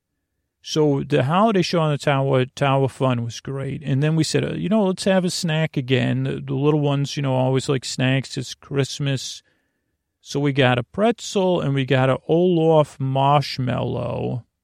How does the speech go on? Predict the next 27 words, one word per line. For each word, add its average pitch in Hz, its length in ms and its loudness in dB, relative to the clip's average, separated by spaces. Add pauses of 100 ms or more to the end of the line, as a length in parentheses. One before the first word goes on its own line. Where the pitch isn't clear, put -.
(1300)
uh, 120 420 -4
which 131 260 -4
I 135 80 2
don't 156 120 0
know 143 100 4
if - 80 -2
that 139 200 2
was, 123 280 -4
uh, - 20 0
it 135 360 -2
just 135 200 -2
says 123 180 2
Olaf 139 600 2
marshmallow. 123 1200 -2 (880)
I 147 80 -4
thought 262 240 -2
we 175 80 2
got 139 220 2
some 147 180 -2
sort 127 320 0
of 120 140 -6
drink. 135 580 2
Maybe 143 320 -2
that 135 240 4
was 127 180 -4
like 123 300 -2
a 123 440 -2